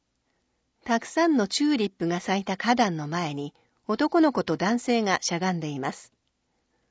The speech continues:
男の子は花壇から球根ごと掘り出したチューリップを手に持ち、満面の笑顔です。隣の男性は、微笑みながら、男の子が持つチューリップの長い茎を、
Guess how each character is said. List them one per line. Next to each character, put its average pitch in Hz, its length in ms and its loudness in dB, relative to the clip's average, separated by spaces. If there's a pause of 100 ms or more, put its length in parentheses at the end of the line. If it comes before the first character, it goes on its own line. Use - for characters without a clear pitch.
(320)
男 294 340 0
の 302 120 4
子 196 100 0
は 180 200 4 (200)
花 247 140 6
壇 196 220 2
か 151 140 -4
ら 139 180 -2 (100)
球 277 260 0
根 302 160 2
ご 285 120 0
と 269 120 4
掘 262 120 2
り 254 120 2
出 247 120 6
し - 100 -10
た 175 160 -4
チ - 160 -2
ュ 262 80 2
ー - 20 4
リ 190 120 -2
ッ - 120 -12
プ 151 140 -2
を 147 100 0
手 240 180 2
に 226 120 2
持 170 120 0
ち、 151 280 -8 (320)
満 233 240 2
面 302 220 2
の 277 100 6
笑 233 140 2
顔 160 220 -2
で - 120 -6
す。 - 220 -14 (1120)
隣 311 360 4
の 311 120 4
男 262 200 4
性 240 220 2
は、 202 200 0 (360)
微 226 120 2
笑 269 200 4
み 254 100 4
な 247 140 6
が 175 140 0
ら、 165 160 -2 (280)
男 285 340 2
の 294 100 4
子 202 120 2
が 175 120 4
持 185 160 0
つ - 320 -2
チ 302 140 0
ュ 294 80 4
ー - 20 2
リ 214 140 2
ッ - 40 -20
プ 156 120 -4
の 160 120 -2
長 190 280 0
い 208 100 2
茎 - 300 -4
を、 143 160 -2